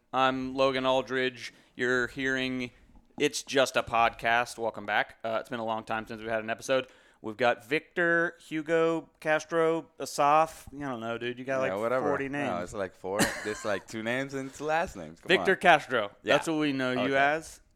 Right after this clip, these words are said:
Speaker 1: That's what we, uh, we saw on the CrossFit Games. That's the official last name you need to stick to.
Speaker 2: Oh, yes.
Speaker 1: You've got so many.
Speaker 2: I think so, yeah.
Speaker 1: Uh,
Speaker 2: <laughs>
Speaker 1: what's
Speaker 2: So
Speaker 1: up,
Speaker 2: many.
Speaker 1: dude? Good to see you. Glad you're here.
Speaker 2: Yeah,
Speaker 1: We've
Speaker 2: well.
Speaker 1: been living together for quite a while.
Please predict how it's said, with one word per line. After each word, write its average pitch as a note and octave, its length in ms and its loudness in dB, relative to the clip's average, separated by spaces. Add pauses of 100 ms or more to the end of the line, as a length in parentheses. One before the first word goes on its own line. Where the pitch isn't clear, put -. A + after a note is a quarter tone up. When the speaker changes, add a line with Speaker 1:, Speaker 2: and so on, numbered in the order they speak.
Speaker 1:
That's B2+ 340 2
what C3 280 2
we, A#2 340 -4
uh, A2 380 0 (100)
we A2+ 160 -8
saw B2+ 600 6 (200)
on A2+ 380 -4
the A2 100 -8
CrossFit A#2 520 -4
Games. A#2 580 -2
That's A#2 180 -6
the A#2+ 140 -8
official A2+ 360 -10
last G#2+ 300 -6
name G#2+ 340 -12
you A2 120 -10
need A2 160 -10
to G2 40 -16
stick - 280 -12
to. G#2 200 -8 (160)
Speaker 2:
Oh, E2 220 -4
yes. C2 200 -14
Speaker 1:
You've G2 100 -14
got F#2+ 180 -8
so G2+ 160 -10
many. F#2+ 220 -12
Speaker 2:
I - 20 -14
think E2+ 240 -14
so, - 220 -20
yeah. - 140 -16 (360)
Speaker 1:
Uh, A#2 800 2 (100)
Speaker 2:
<laughs> - 100 -20
Speaker 1:
what's A#2+ 200 -10
Speaker 2:
So D#3+ 100 -4
Speaker 1:
up, E3 100 -6
Speaker 2:
many. E2 120 -12
Speaker 1:
dude? C3 260 -8 (120)
Good B2 160 -10
to B2+ 60 -18
see D#3 280 -10
you. G2+ 140 -6 (340)
Glad B2 280 0
you're C3+ 100 -8
here. C#3+ 340 -6 (160)
Speaker 2:
Yeah, F2+ 220 -4
Speaker 1:
We've F2+ 120 -2
Speaker 2:
well. F#2 80 -4
Speaker 1:
been B2+ 180 -4
living C#3+ 240 -4
together C3+ 340 -4
for B2+ 140 -14
quite C3+ 280 -2
a C3+ 60 0
while. C3+ 380 0